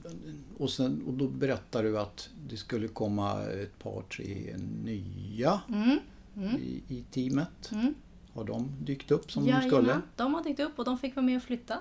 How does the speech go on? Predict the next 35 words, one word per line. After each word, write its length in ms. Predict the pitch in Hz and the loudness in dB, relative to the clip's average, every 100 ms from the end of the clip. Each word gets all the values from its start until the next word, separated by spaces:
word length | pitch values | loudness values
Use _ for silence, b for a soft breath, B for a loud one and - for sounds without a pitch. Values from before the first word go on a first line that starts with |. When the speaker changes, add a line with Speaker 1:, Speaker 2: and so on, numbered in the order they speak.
| - | -6
Speaker 2:
Så 100 | 214 | -8
att 120 | 202 | -4
jag 140 | 226 | -6
tror 120 | - 254 | -4 -4
att 40 | |
de 40 | 240 | -2
Speaker 1:
Jaha. 100 | 240 | 0
Speaker 2:
kände 200 | 226 233 | -2 -2
sig 140 | 240 | -4
ganska 260 | 226 214 190 | -6 -6 -6
hemma 320 | 208 202 214 | -4 -4 -6
från 200 | 214 202 | -6 -2
början. 400 | 190 185 190 240 | -2 0 -2 -4
För 80 | 214 | -2
Speaker 1:
Ja. 60 | 143 | 0
Speaker 2:
de 120 | 175 | 0
fick 160 | 233 240 | -2 -4
ju 60 | |
vara 100 | 220 | -4
med 320 | 202 202 208 | -4 -2 -4
och, 180 | 202 202 B B B B B | -4 -8 B B B B B
och 120 | 214 | -8
packa 280 | 208 - 185 | -8 -4 -4
upp 380 | 180 - - 185 | -4 -8 -8 -4
och, 360 | 180 185 190 | -4 -4 -4
och 200 | 190 180 | -4 -6
ställa 240 | 185 190 180 | -6 -6 -4
ordning 200 | 180 180 | -4 -6
grejer 300 | 165 170 180 | -6 -8 -8
och 60 | |
sådär. 220 | 190 185 180 | -8 -8 -8
Så 140 | 196 | -10
att, 240 | 185 - | -12 -12
eh, 60 | 214 | -10
nej, 360 | 208 214 247 | -8 -6 -6